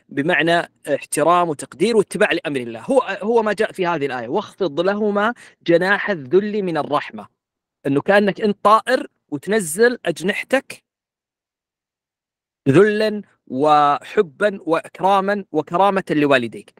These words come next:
طيب، هذه الآية كلمة واخفض، هل نعلم أنها جاءت أيضًا في شأن المؤمنين؟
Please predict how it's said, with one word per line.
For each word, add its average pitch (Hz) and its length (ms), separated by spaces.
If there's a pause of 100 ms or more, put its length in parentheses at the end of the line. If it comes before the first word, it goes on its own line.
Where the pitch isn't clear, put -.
(360)
طيب، 262 180 (140)
هذه 349 440
الآية 202 580 (100)
كلمة 240 340 (100)
واخفض، 147 520 (600)
هل 269 220
نعلم 175 440
أنها 165 280
جاءت 170 580
أيضًا 160 360
في 143 200
شأن 151 340
المؤمنين؟ 143 600